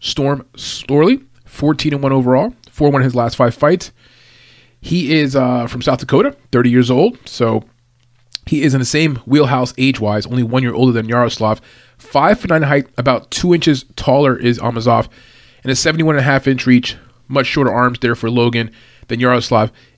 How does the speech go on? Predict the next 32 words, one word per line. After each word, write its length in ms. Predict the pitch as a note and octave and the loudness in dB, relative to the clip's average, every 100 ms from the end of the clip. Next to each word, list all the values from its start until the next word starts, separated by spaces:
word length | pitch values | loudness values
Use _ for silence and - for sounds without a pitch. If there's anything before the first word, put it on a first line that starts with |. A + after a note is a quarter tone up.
| _ | _
In 200 | E3 F3+ | 0 2
their 180 | F#3 F3 | 4 2
first 360 | D#3+ E3 E3+ - | 2 2 0 2
fight, 280 | C#3+ C3+ B2 _ _ _ _ _ _ _ _ _ - | 0 0 -2 _ _ _ _ _ _ _ _ _ -8
I 80 | - | -4
don't 160 | D3 D3+ | -2 0
believe 320 | C#3+ D3 C#3+ | 0 0 0
that 100 | C3 | -2
the 80 | B2+ | -2
reach 300 | C3+ C#3 - - _ _ - | 0 -2 -4 -16 _ _ -8
played 240 | - C#3+ | -2 0
a 40 | B2 | -2
huge 480 | - - C3+ C#3+ | -6 -4 -4 -4
part. 320 | - D3+ E3 - _ _ _ | 0 0 0 -4 _ _ _
I 40 | C#3 | -4
don't 80 | C3+ | -2
think 120 | C3+ | -2
it 120 | B2+ | -2
did. 260 | B2+ C3 C3 - - - | 0 -2 -4 -20 -20 -4
It 80 | C3+ | -2
wasn't 260 | D3 D3+ | 0 0
as 140 | C#3+ C#3 | -2 0
if 180 | C#3 - - - | -2 -4 -14 -2
Amosov 460 | C#3 C#3 C#3 B2+ | -2 0 2 0
was 160 | B2 A#2+ _ _ - | 0 -8 _ _ -8
piecing 280 | - D3 C#3+ | -4 -4 -2
apart 420 | B2+ - C3+ E2+ | -4 0 -2 0
Logan 500 | B2+ B2 B2+ B2 A#2+ - _ _ | -2 0 2 0 -2 -12 _ _
or 140 | A#2+ | -2
Logan 300 | B2 C3+ B2+ | 0 0 0
was 120 | B2 G#2 | -4 -6
bleeding 600 | A#2 B2+ A#2+ A#2+ A#2 | 0 2 2 0 -4